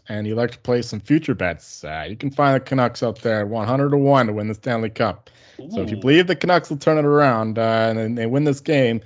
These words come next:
Speaker 1: maybe they can go on a little run. I mean, they s-, we saw them have a very bad start last year before getting Bruce Boudreau in there, and they almost made the playoffs. So, uh, it can happen. Once they get in the playoffs and you have a hundred and one ticket, anything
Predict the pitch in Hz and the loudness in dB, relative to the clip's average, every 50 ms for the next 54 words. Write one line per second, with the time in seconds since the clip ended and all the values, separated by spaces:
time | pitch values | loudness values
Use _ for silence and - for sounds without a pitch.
0 | - _ _ _ _ - - 104 104 113 117 120 120 123 127 123 127 127 131 135 | -12 _ _ _ _ -14 -10 -6 -4 -4 -2 -2 -2 0 2 2 4 4 4 4
1 | 131 131 131 127 123 107 90 87 87 92 95 95 101 101 98 101 - - - - | 2 2 2 2 2 2 2 0 -4 -4 -4 -4 -4 -4 -6 -6 -10 -12 -8 -8
2 | 120 110 - 131 120 120 120 117 117 110 107 110 _ _ _ _ _ _ - 107 | -8 -4 0 0 2 2 2 2 0 -2 -6 -8 _ _ _ _ _ _ -8 -6
3 | 110 110 98 110 120 131 135 123 123 120 120 117 117 _ _ _ - - 123 117 | -6 -2 0 4 4 4 4 4 4 2 2 0 -2 _ _ _ -6 -2 0 0
4 | 113 107 110 120 139 139 139 - - 95 87 90 87 - - 98 92 95 98 95 | 0 0 0 0 0 0 -2 -4 -6 -6 -6 -6 -8 -10 -10 -10 -8 -6 -8 -8
5 | - 95 92 90 90 87 87 104 95 92 - - 104 101 95 101 98 95 95 95 | -8 -10 -10 -10 -10 -10 -8 -8 -8 -10 -8 -8 -8 -8 -6 -4 -4 -4 -4 -2
6 | 98 101 104 104 - - - _ _ _ - 110 113 117 123 127 120 - 139 131 | -2 -4 -4 -6 -8 -16 -20 _ _ _ -6 -4 -2 2 2 2 2 2 0 0
7 | 117 123 117 - 135 120 104 87 80 80 - - - 95 92 90 90 90 90 90 | 0 0 0 4 6 6 6 4 2 -4 -10 -14 -14 -12 -10 -8 -8 -8 -8 -8
8 | 90 92 98 117 151 185 196 - - - - 143 151 151 143 - 110 98 98 107 | -8 -8 -8 -8 -8 -10 -10 -10 -10 -6 -4 -2 0 -2 -2 -2 -6 -6 -6 -6
9 | 113 - - 143 131 135 135 131 127 - - 135 135 147 156 147 - 131 127 127 | -6 -6 -4 -2 0 2 2 0 -2 -2 0 0 2 2 0 -2 -4 -4 -2 -2
10 | 123 120 135 135 135 135 135 135 139 147 139 - 143 147 - 127 113 117 127 139 | 0 0 -2 -2 -2 -2 -2 -2 -4 -4 -4 -4 -4 -4 -4 -4 -4 -4 -6 -6
11 | 139 139 139 | -6 -8 -8